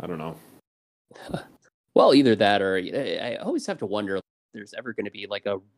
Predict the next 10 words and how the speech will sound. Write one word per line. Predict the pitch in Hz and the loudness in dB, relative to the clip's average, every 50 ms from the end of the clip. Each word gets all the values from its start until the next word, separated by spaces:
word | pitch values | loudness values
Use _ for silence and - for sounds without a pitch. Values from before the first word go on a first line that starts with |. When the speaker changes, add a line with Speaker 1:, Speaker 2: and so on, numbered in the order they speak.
| _ _ _ _ _ _ _ _ _ _ - | _ _ _ _ _ _ _ _ _ _ -2
Speaker 2:
I | - 117 | 0 0
don't | 113 107 | 2 2
know, | 101 98 98 | 2 0 0
like, | 95 101 101 101 | 0 -2 -4 -4
a | 101 104 101 107 113 117 - _ _ _ _ _ - | -4 -4 -4 -6 -12 -18 -20 _ _ _ _ _ -18
Renaissance | - - - 143 151 170 147 135 - - 135 131 139 127 123 - | -6 0 4 4 6 6 6 4 4 6 6 6 6 4 2 -2
boutique | - - - - - - - - - 127 123 123 - | -8 -10 -10 -10 -10 -14 -6 0 2 2 2 2 -2
three | - - - 113 113 117 | -12 -8 -4 -2 0 0
D | 107 107 101 98 | 0 -2 -4 -6
printing | 95 _ _ - 113 107 107 104 - 98 92 90 87 87 85 85 82 | -8 _ _ -2 -2 -2 -2 -2 -4 -4 -4 -4 -6 -6 -8 -10 -10